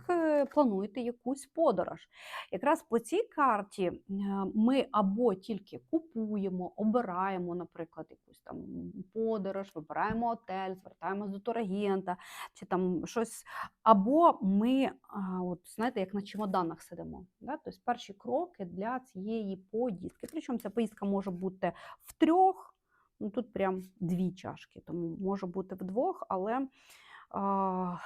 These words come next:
це щось таке, що може покласти початок чогось нового.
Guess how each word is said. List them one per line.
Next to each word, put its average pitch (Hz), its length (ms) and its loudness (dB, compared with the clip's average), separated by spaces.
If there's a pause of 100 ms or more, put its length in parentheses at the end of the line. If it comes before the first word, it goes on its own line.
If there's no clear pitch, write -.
(400)
це 240 120 -6
щось 240 260 -10
таке, 294 360 -10
що 247 180 -8
може 220 320 -4
покласти 233 600 -8
початок 208 640 -6 (300)
чогось 226 340 -8
нового. 160 440 -4